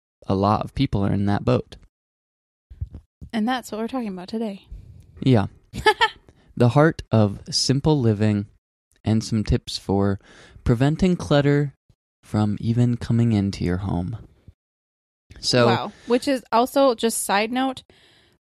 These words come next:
Speaker 2: literally, I am the worst at this ever. Like, I'm so bad at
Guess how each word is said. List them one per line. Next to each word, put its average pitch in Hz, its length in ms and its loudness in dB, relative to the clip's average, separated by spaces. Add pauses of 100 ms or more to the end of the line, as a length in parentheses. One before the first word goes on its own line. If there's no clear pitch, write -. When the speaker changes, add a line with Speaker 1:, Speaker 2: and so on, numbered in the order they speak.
(160)
Speaker 2:
literally, 220 760 0 (100)
I 196 140 2
am 196 160 0
the 190 80 -4
worst 165 260 -6
at - 100 -18
this - 260 -10 (100)
ever. - 320 -2
Like, 180 160 -4
I'm 185 220 -2
so 180 240 -2
bad 160 180 0
at 175 80 -6